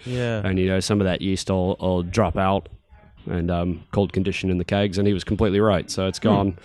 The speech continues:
Speaker 2: it's gone nice and fruity and soft, and there, it lost, there was a little bit of, like, a grainy kind of mouthfeel from the yeast as well
Speaker 1: Yeah.
Speaker 2: that, um, I,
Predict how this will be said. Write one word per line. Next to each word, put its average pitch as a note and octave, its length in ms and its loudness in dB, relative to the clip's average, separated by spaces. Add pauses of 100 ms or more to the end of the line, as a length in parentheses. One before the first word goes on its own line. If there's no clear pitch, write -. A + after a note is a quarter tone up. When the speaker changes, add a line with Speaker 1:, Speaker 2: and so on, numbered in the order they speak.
Speaker 2:
it's - 100 -20
gone B2 200 8
nice A#2+ 220 6
and G#2 120 0
fruity A2 380 4
and G2 100 2
soft, G#2 520 4
and F2+ 180 -2 (460)
there, G#2 120 4
it G2+ 260 2
lost, A2 280 2
there A2+ 100 6
was G#2+ 100 4
a A2+ 60 6
little A2+ 200 6
bit G#2+ 100 4
of, G#2+ 100 2
like, G#2 140 2
a G2+ 80 2
grainy A2+ 600 6
kind G#2+ 200 2
of F#2+ 140 2
mouthfeel B2 680 6
from B2+ 160 4
the B2 80 6
yeast C3 300 4
as A2+ 140 0
well C#3 340 8
Speaker 1:
Yeah. A#2 140 0 (240)
Speaker 2:
that, G#2+ 180 4
um, G2 240 4
I, - 120 -2